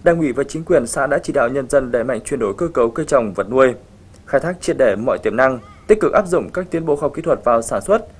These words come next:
từng bước chuyển nông nghiệp sang hướng sản xuất hàng hóa. Xã đã quy hoạch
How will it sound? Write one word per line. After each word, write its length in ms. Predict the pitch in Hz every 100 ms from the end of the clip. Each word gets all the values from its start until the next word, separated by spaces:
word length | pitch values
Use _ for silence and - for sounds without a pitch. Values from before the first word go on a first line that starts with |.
| - -
từng 140 | 165
bước 140 | 190 233 -
chuyển 300 | 175 117 131
nông 160 | 202
nghiệp 140 | 165 107 -
sang 240 | - 135 127
hướng 200 | 117 143
sản 180 | - 123
xuất 140 | 156
hàng 100 | 107
hóa. 300 | 104 113 175 - - - - - - - - - - - -
Xã 200 | 165 135
đã 140 | 151 107
quy 100 | 180
hoạch 200 | 170 143